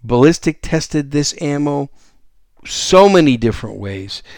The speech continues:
You can see videos and read articles about it. I like it. I've tested it. It's good. For larger guns, I like the Federal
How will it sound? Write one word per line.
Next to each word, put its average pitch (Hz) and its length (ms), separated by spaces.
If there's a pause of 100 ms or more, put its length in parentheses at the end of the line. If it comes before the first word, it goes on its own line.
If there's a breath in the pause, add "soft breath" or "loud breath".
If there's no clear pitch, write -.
(140)
You 113 400
can 104 540
see 107 260
videos 147 720 (280 loud breath)
and 110 220
read 113 180
articles 135 540
about 117 340
it. 113 160 (400 soft breath)
I 131 140
like 123 380
it. 123 240
I've 139 260
tested 135 480
it. 123 180 (680)
It's - 220
good. 101 280
For 135 160
larger 180 540
guns, 113 580
I 117 220
like 120 400
the 127 100
Federal 113 600